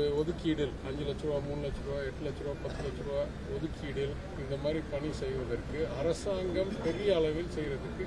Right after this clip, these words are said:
கடினமாக இருக்கும். அதற்காகவே இருநூத்தி முப்பத்தி நாலு சட்டமன்ற உறுப்பினர்களுக்கும் அவங்கவங்க நிதி என்று ஒதுக்கப்பட்டு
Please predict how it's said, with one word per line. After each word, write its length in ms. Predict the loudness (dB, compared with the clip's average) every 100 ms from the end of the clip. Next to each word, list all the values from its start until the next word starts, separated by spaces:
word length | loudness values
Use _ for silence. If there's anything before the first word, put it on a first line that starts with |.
| 0
கடினமாக 540 | 0 0 -2 -2 -2
இருக்கும். 440 | 0 -2 -2 -4 -4 -4 -4 -4 -2
அதற்காகவே 800 | 2 2 2 4 10 12 12 10 8 6 -2 -4 -2 4
இருநூத்தி 360 | 6 6 6 4
முப்பத்தி 300 | 4 2 2
நாலு 180 | 2 2
சட்டமன்ற 480 | 2 2 2 4 6 6 4
உறுப்பினர்களுக்கும் 840 | 0 -2 0 0 0 -2 -2 -2 -2 0
அவங்கவங்க 560 | 0 2 0 0 -2 -2
நிதி 260 | -2 0
என்று 240 | 0 0 -2
ஒதுக்கப்பட்டு 720 | -2 -2 -4 0 -2 0